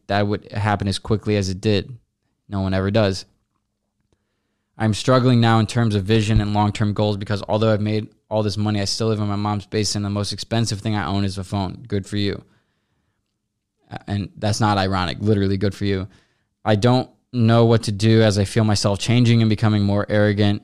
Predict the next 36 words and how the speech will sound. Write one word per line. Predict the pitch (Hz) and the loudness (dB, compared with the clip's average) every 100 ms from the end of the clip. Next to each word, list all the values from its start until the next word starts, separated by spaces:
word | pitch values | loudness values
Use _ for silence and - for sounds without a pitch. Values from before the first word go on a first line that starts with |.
| _ | _
and | 101 98 | -4 -2
I | |
really | 95 101 104 | 0 2 2
don't | 101 98 | 2 2
want | 98 95 82 | 0 -2 -4
that | 104 95 - | -2 -2 -2
to | 98 | -6
be | 98 98 | -2 -2
in | 98 - | -2 -6
the | 98 | -10
case | - 120 123 - - - | 0 2 2 0 -6 -4
as | 104 101 - _ _ | -2 -2 -6 _ _
I | - 104 | -6 -2
am | 104 101 | 0 -2
a | |
selfless | 95 110 98 104 92 | -2 -2 0 -2 -2
being, | 107 104 | -2 -2
so | 98 - | -2 -2
I'm | 101 101 | -2 -2
looking | 107 113 | -4 -6
for | - 104 | -6 -6
some | - 104 | -4 -6
advice | 98 101 101 104 | -4 -2 -2 -2
on | |
how | 101 95 | -4 -4
to | |
deal | 92 104 | -4 -4
with | 98 | -4
a | 87 | -6
lot | 90 113 | -4 -2
of | 113 | -2
success | - 107 - 101 101 | -4 -6 -2 -2 -4
for | 98 | -8
the | 95 | -12
first | - 95 98 | -6 -6 -4
time, | 92 90 90 | -6 -6 -6